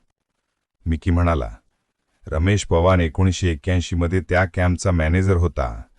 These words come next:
आणि आता त्याच्याच नजरेसमोर दोन मृत्यू झाले आणि जे मृत्यू झाले ते त्या कॅम्पचा हिस्सा होते." दरम्यान अविराजला थिएटरच्या एका जुन्या कर्मचाऱ्याकडून,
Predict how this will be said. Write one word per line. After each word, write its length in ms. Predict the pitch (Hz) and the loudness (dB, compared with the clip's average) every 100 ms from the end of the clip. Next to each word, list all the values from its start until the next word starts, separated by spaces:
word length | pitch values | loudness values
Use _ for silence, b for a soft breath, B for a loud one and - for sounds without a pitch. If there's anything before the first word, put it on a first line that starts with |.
| b b | b b
आणि 200 | 80 90 | -2 0
आता 360 | 78 73 - 101 | 0 -4 0 -2
त्याच्याच 520 | - 87 - 127 - | 2 0 2 0 2
नजरेसमोर 760 | 98 90 95 101 - 92 98 101 | 0 0 0 0 0 0 0 0
दोन 360 | 78 92 98 | 0 2 2
मृत्यू 360 | 87 80 - 87 | 2 -2 -4 -6
झाले 360 | 71 65 57 57 B B B | -4 -6 -8 -12 B B B
आणि 160 | 85 90 | -2 -2
जे 240 | 78 104 | 2 2
मृत्यू 400 | 127 113 101 117 | 4 2 0 -2
झाले 340 | 90 82 90 107 | 0 0 2 0
ते 180 | - 107 | 0 -2
त्या 180 | 101 95 - | 0 -2 0
कॅम्पचा 440 | 98 110 - 107 | 0 0 -2 -4
हिस्सा 400 | 71 87 - 110 | -2 -4 -2 0
होते." 560 | 90 80 - 57 - _ _ _ _ _ _ _ _ _ - | 0 -2 -6 -14 -18 _ _ _ _ _ _ _ _ _ -8
दरम्यान 440 | 69 71 71 69 | -4 -4 -2 -2
अविराजला 520 | 65 64 65 65 73 | -4 -4 -4 -2 -4
थिएटरच्या 580 | - - 73 78 73 76 | -4 -4 -2 -2 -2 -4
एका 200 | 69 76 | -2 -6
जुन्या 300 | 67 85 101 | -2 2 2
कर्मचाऱ्याकडून, 920 | - 69 67 67 62 62 - - - | 0 -4 -4 -6 -8 -8 -12 -14 -14